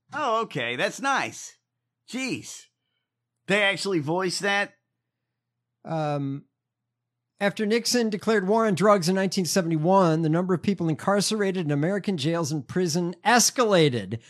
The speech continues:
Speaker 2: from three hundred thousand to two point three million.
Speaker 1: Oh, my God.
Speaker 2: Half of those in federal prison were incarcerated for a drug offense.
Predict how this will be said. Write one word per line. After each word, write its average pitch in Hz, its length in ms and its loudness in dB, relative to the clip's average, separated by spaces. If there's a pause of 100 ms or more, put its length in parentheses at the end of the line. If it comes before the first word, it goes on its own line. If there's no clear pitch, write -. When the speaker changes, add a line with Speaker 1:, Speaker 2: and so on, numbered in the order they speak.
(160)
Speaker 2:
from 165 180 0
three 254 280 -2
hundred 247 260 0
thousand 202 440 0
to 175 100 -8
two 285 280 -2
point 262 360 0
three 277 260 0
million. 226 560 2
Speaker 1:
Oh, 202 180 -2
my 98 240 -2
God. 104 580 -2
Speaker 2:
Half 240 260 4
of 233 60 -2
those 233 280 2
in 220 140 -2
federal 220 400 0
prison 214 480 -4
were 175 80 -6
incarcerated 190 760 0
for 170 140 -2
a 135 80 -4
drug 208 360 0
offense. 117 540 -6